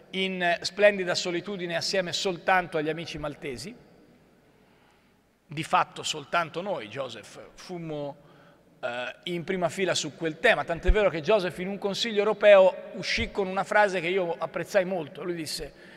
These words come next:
"In questa sala soltanto Malta e l'Italia si possono permettere il lusso di dire: 'Noi non abbiamo cambiato idea.'" Aveva ragione lui. La battaglia sull'immigrazione è stata una battaglia che,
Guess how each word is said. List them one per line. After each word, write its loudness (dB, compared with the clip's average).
"In -4
questa 0
sala 6
soltanto 0
Malta 2
e 6
l'Italia -2
si -10
possono 2
permettere -2
il 0
lusso -4
di -4
dire: 2
'Noi 0
non -2
abbiamo 2
cambiato -2
idea.'" -8
Aveva 0
ragione 0
lui. -12
La 6
battaglia 10
sull'immigrazione 2
è -2
stata 0
una 0
battaglia 6
che, -2